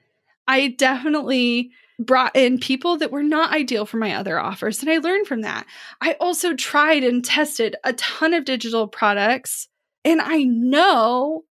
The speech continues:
what makes the most sense to get the better impact long term. I know what's going to give you not just the one-time sale,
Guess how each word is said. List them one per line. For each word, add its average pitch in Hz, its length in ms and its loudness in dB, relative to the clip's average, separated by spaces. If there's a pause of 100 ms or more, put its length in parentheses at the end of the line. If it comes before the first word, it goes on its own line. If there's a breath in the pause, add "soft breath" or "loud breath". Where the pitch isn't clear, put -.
(120)
what 277 560 2
makes 254 440 -2
the 269 120 0
most 233 500 0
sense 247 480 2
to 277 100 -2
get 262 320 -4
the 254 80 -6
better 226 400 -2 (240)
impact 220 500 -4
long 196 240 -12
term. - 260 -14 (460)
I 269 180 0
know 269 440 0
what's 247 300 -4
going 240 380 -6
to 226 460 -4 (760 loud breath)
give 262 280 -4
you 240 160 -4
not 226 240 -2
just 247 200 -2
the 233 100 0
one-time 226 580 0
sale, 349 420 0